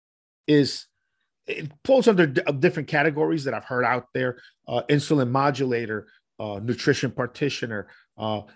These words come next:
a glucose disposal <laughs> agent. I, I heard somebody call it recently. And really what Intuslim does is it, it has a, a full list of ingredients that all come together to help you create some of that insulin resistance in the fat cells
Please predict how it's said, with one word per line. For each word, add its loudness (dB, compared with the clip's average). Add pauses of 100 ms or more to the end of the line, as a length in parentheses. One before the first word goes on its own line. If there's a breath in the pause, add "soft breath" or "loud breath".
a 0
glucose 4
disposal 0
<laughs> -2
agent. -12
I, -8
I -6
heard -12
somebody -4 (300 soft breath)
call 0
it -4
recently. -2 (360 loud breath)
And 4
really 10
what 8
Intuslim 0
does 2
is -10
it, -6
it -12
has 0
a, 0
a -16
full 0
list 4
of 2
ingredients -4 (1120)
that 6
all 6
come 0
together 2
to -8
help -2 (180)
you -2 (560 soft breath)
create 4
some 0
of 2
that 4
insulin -2
resistance -6
in -8
the -10
fat -6
cells -10